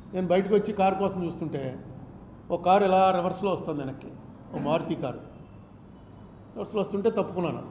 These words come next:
తప్పుకుని చూస్తే ఎవడరా డ్రైవర్ అని చూస్తే డ్రైవర్ ఎవరు, సర్దార్జీ, కారులో ఎవరు లేరు. "ఓహో ఇతను లోపల తీసుకెళ్తాడేమో, లోపల ఎవరినో ఎక్కించుకోవడానికి వస్తున్నాడు" అనుకుంటూ చూస్తే మన్మోహన్ సింగ్ ఆయనే డ్రైవ్ చేసుకుని మారుతి ఎయిట్ హండ్రెడ్లో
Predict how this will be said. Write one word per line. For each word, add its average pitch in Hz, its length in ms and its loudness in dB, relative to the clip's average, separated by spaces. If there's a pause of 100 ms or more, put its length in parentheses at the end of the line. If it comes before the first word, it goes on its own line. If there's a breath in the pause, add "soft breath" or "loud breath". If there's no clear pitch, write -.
(120)
తప్పుకుని 180 380 -4
చూస్తే 226 280 2
ఎవడరా 214 240 2
డ్రైవర్ 202 320 4
అని 214 140 2
చూస్తే 214 180 -2
డ్రైవర్ 208 320 4
ఎవరు, 185 400 2
సర్దార్జీ, 175 580 -2 (760)
కారులో 196 240 8
ఎవరు 196 180 8
లేరు. 170 220 2
"ఓహో 170 200 2
ఇతను 170 320 0
లోపల 185 260 2
తీసుకెళ్తాడేమో, 190 800 -2 (600)
లోపల 196 220 6
ఎవరినో 202 220 6
ఎక్కించుకోవడానికి 190 560 2
వస్తున్నాడు" 175 280 -2
అనుకుంటూ 170 320 -4
చూస్తే 127 440 -4
మన్మోహన్ 214 360 2
సింగ్ - 180 -6 (1300)
ఆయనే 226 300 8
డ్రైవ్ 220 280 10
చేసుకుని 214 300 6
మారుతి 196 400 4
ఎయిట్ 196 220 4
హండ్రెడ్లో 185 460 0